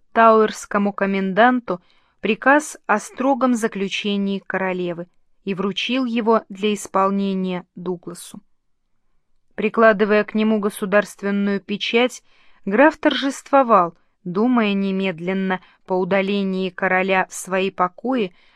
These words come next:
отправиться к королеве, схватить ее и доставить в Тауэр. Он думал,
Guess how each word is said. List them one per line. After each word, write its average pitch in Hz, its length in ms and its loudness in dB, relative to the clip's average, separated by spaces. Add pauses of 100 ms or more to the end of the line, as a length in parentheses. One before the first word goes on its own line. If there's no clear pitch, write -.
отправиться 302 720 0
к - 120 -20
королеве, 180 680 0 (180)
схватить 247 800 -2
ее 185 300 -4 (180)
и 202 100 -4
доставить 202 680 -6
в - 100 -20
Тауэр. 175 480 -8 (640)
Он 190 240 -2
думал, 214 380 2